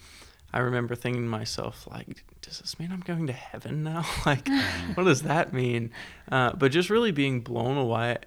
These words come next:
Speaker 1: uh, blo-, blown away by the fact that, like, God desired for me to know him, you know,
Speaker 2: Mm-hmm.
Speaker 1: personally. We've talked about God being personal in this book study, and, like, I think that w-,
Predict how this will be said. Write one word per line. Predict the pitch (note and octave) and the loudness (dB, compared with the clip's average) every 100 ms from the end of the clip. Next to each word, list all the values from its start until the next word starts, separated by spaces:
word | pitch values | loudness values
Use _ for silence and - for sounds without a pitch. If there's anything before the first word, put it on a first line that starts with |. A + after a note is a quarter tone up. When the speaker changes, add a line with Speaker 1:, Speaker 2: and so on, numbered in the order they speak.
| - | -10
Speaker 1:
uh, | - | -8
blo-, | C3 B2 B2+ C3 - | -6 0 2 2 0
blown | C3 B2+ C3 | 0 2 4
away | C#3 A2+ A2+ A2+ | 2 4 2 2
by | A2 | 0
the | G#2+ | -6
fact | - - - | -4 -6 -4
that, | - - | -4 -2
like, | G#2+ G#2 - - - - - - - - - _ - C3 B2+ | -4 -4 -8 -14 -20 -20 -20 -20 -20 -20 -20 _ -10 -6 0
God | A2 A#2 A2+ | 2 2 0
desired | G3+ - A#1 A1+ - - - | -4 0 0 2 -2 -4 -8
for | - | -6
me | A2+ A2 A2 - | -4 -2 -4 -6
to | - - | -10 -8
know | G1+ G1+ | -8 -8
him, | - - C#3+ - - _ | -10 -10 -12 -20 -20 _
you | B2+ | -6
know, | - - - | -6 -8 -10
Speaker 2:
Mm-hmm. | |
Speaker 1:
personally. | F#2+ A#2 G#2 - G#2 B1+ G1+ - - - - - | 0 2 2 -2 -8 -8 -10 -12 -14 -20 -18 -6
We've | C3 | -6
talked | - A2 - | -2 -4 -2
about | - - | -6 -6
God | - - | -6 -8
being | A2 A2+ - _ - | -8 -6 -8 _ -10
personal | A#2 A2+ B2+ A#2 A#2 | -6 -6 -4 -4 -2
in | B2 | -4
this | A#2+ B2 | -4 -6
book | - A2 - | -8 -8 -6
study, | - A#2 A#2 A2+ | -4 -2 -2 -4
and, | A2+ | -4
like, | A2+ - - - - - | -6 -8 -10 -20 -16 0
I | A#2+ | 0
think | B2+ D3+ | 2 0
that | - | 0
w-, | - - | -4 -6